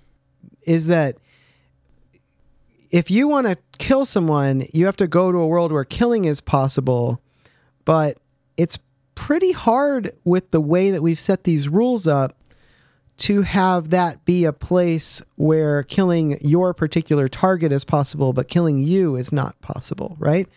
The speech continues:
So killing someone is also taking a pretty big risk in most cases.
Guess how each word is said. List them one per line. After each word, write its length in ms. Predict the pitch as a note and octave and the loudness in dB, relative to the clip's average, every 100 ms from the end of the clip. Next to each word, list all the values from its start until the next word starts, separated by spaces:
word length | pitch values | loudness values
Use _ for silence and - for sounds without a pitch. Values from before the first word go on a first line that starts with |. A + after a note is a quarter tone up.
| _ _ _ - | _ _ _ -2
So 320 | F#3 E3+ - _ _ _ - | 0 0 -4 _ _ _ -14
killing 340 | - D4+ D#4+ | -2 2 2
someone 320 | - G3+ F3 | 2 0 2
is 120 | D#3 D#3 | 2 0
also 240 | D3 D3 | 0 -4
taking 420 | - D#3+ - D3 | -2 -4 0 -2
a 40 | C3 | 0
pretty 220 | C#3 C3+ | -2 -2
big 240 | B2+ B2+ | -2 -2
risk 380 | D3 C3+ - - | -2 -2 -6 -6
in 140 | D3+ C3+ | -2 -2
most 240 | B2 - | -2 -4
cases. 560 | - - - - - | -8 -10 -12 -14 -14